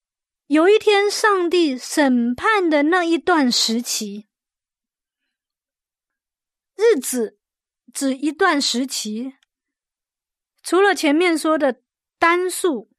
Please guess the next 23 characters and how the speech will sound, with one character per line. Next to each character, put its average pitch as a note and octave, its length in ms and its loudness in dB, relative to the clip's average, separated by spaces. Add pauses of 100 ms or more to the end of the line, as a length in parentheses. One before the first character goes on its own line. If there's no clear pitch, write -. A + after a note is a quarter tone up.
(380)
耶 D4+ 180 2
和 C#4+ 160 2
华 A3+ 240 -2
的 A#3 120 -2
日 C4 220 -2
子， - 280 -18 (480)
它 G#4+ 160 2
也 D#4+ 140 4
可 C#4 200 -2
以 D#4 160 2
是 D4+ 260 0
复 E4 380 0
数。 B3+ 400 -2 (1600)
在 E4 160 2
约 E4+ 300 4
珥 B3 60 4
书 D4+ 380 -2
第 D#4+ 320 -2
一 E4 180 2
章 E4 600 -2
第 D4+ 240 -2
二 C4+ 260 4
节 G3 480 -10